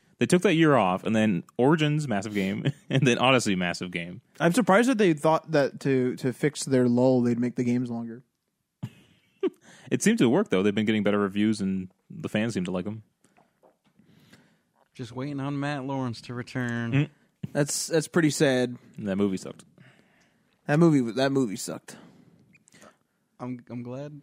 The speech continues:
Speaker 3: <laughs>
Speaker 1: We're watching it tonight.
Speaker 3: Oh.
Speaker 1: All right, let's hop into the stories. Uh,
Speaker 2: Hey, man.
Speaker 1: What?
Speaker 2: I didn't do what I was up to.
Speaker 1: You're, you're playing Far Cry.
Speaker 2: And Red Dead Redemption two.
Speaker 1: Oh, you finished the main story.
Speaker 2: I finished the main story.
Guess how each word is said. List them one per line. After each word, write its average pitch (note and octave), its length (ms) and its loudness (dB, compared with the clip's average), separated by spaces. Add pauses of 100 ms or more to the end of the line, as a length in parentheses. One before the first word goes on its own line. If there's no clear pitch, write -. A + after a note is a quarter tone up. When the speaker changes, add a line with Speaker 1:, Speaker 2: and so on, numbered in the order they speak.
(120)
Speaker 3:
<laughs> - 160 -20
Speaker 1:
We're - 1040 -6
watching G2 240 -6
it G2 60 -10
tonight. - 220 -12 (340)
Speaker 3:
Oh. C3 500 -12 (500)
Speaker 1:
All D3 60 2
right, F3 160 4
let's C#3+ 120 0
hop D3+ 80 4
into C#3+ 100 0
the B2 80 0
stories. C#3 420 0
Uh, - 100 0
Speaker 2:
Hey, A#3 140 6
man. F3+ 480 4 (100)
Speaker 1:
What? A#2 280 2 (120)
Speaker 2:
I D3+ 80 0
didn't F3+ 180 4
do E3 100 8
what D#3 180 6
I E3+ 100 6
was F#3 140 4
up C3 120 0
to. F3+ 220 2 (380)
Speaker 1:
You're, A#2+ 400 -6
you're B2+ 120 -2
playing B2+ 200 -4
Far D3+ 160 -2
Cry. G#2+ 220 -6 (360)
Speaker 2:
And D#3 400 2 (300)
Red D#3+ 320 6
Dead E3 180 8
Redemption D3+ 500 4
two. F#3 380 4 (200)
Speaker 1:
Oh, C3+ 160 6
you A#2 220 4 (100)
finished C#3+ 320 -2
the A#2 80 -2
main A#2 260 0
story. - 240 -6
Speaker 2:
I - 20 -12
finished F3 260 2
the D#3 60 2
main E3 320 2
story. C3 460 2